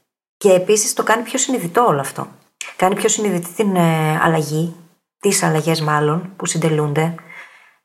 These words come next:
Αναγνωρίζεις το δικό σου προσωπικό ταξίδι του ήρωα. Αναγνωρίζεις την εξέλιξη, τα βήματα. Και όλα αυτά βοηθάνε πάρα πολύ να προχωρήσεις.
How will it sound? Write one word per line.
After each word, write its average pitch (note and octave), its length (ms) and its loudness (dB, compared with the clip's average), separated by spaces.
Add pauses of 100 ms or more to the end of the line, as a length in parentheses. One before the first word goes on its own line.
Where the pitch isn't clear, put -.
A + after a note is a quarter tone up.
Αναγνωρίζεις F#3+ 640 2
το G#3 120 0
δικό F#3 260 2
σου F#3+ 100 -2
προσωπικό F3 420 0
ταξίδι F3 340 -2
του E3+ 120 -2
ήρωα. D#3+ 360 0 (680)
Αναγνωρίζεις F3 500 4
την G#3 80 -4
εξέλιξη, E3+ 760 0 (260)
τα F#3 120 0
βήματα. E3 540 0 (720)
Και F#3 200 4
όλα G#3+ 220 6
αυτά B3+ 220 2
βοηθάνε A#3+ 380 2
πάρα B3 260 2
πολύ G3+ 220 -2
να B3 80 -4
προχωρήσεις. G#3 680 0